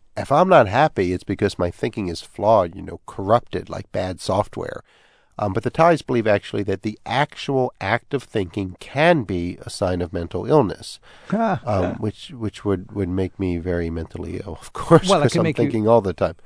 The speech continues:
Speaker 2: Well, like Thomas
Speaker 1: Yeah.
Speaker 2: Jefferson wrote, "Travel makes a person wiser, if less happy." It just makes you more aware of things, and, and you, you think about 'em a lot.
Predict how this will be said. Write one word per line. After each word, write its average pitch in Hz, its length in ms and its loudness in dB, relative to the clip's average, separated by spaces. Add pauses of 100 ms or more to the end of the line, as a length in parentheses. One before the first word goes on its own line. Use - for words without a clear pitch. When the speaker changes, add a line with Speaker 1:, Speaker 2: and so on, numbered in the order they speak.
Speaker 2:
Well, 147 100 0
like 135 220 0
Thomas 127 340 2
Speaker 1:
Yeah. 143 80 6
Speaker 2:
Jefferson 123 320 0
wrote, 107 220 0
"Travel 131 340 2
makes 117 260 -2
a 107 40 -6
person 104 640 -2
wiser, 110 580 0
if 104 300 -6
less 104 260 -2
happy." - 540 -6 (400)
It 117 80 -6
just - 240 -4
makes 143 280 0
you 123 100 0
more 123 320 0
aware 127 340 2
of 90 120 -6
things, 87 380 -10
and, 98 320 -8
and 113 160 -4
you, 98 240 -6 (440)
you 104 120 -6
think 180 300 0
about 87 240 -6
'em 82 100 -12
a 82 60 -12
lot. 82 260 -14